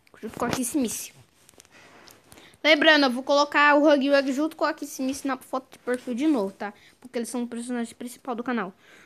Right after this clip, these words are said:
Oh! Toma!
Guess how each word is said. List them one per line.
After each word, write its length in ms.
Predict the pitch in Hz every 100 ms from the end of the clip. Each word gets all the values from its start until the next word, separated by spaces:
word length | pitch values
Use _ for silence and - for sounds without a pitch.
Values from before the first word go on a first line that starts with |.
| -
Oh! 1300 | 320 370 349 320 320 320 311 320 320 320 320 302 220 - _ _ _ _ _ _ _ _
Toma! 1120 | 370 359 349 339 330 330 339 330 320 294 240